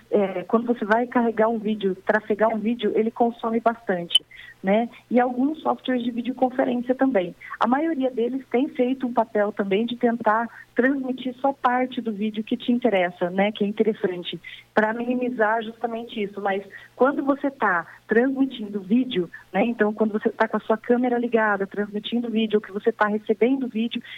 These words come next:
isso consome, é o que mais consome, é, dados seus e é o que mais consome a internet. E o Facebook também, principalmente porque ele tem vários vídeos, né, que rodam,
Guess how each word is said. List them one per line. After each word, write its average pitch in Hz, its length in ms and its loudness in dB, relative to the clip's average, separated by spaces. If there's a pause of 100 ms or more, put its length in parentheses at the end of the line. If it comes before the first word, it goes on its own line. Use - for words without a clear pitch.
(140)
isso 262 280 2
consome, 220 560 2
é 196 80 4
o 240 60 0
que 254 100 -2
mais 247 380 2
consome, 208 680 0 (300)
é, 180 800 2 (320)
dados 202 520 0
seus 220 340 -2
e - 20 0
é 214 60 0
o 220 40 -6
que 220 120 -8
mais 214 200 -2
consome 220 420 -2
a 214 40 -2
internet. 214 540 -2 (260)
E 254 140 6
o 311 80 -4
Facebook 254 480 0
também, 247 360 0
principalmente 226 520 -2
porque 220 140 0
ele 220 80 0
tem 226 160 0
vários 214 440 0
vídeos, 208 360 -4 (100)
né, 208 200 0
que 208 120 0
rodam, 185 560 0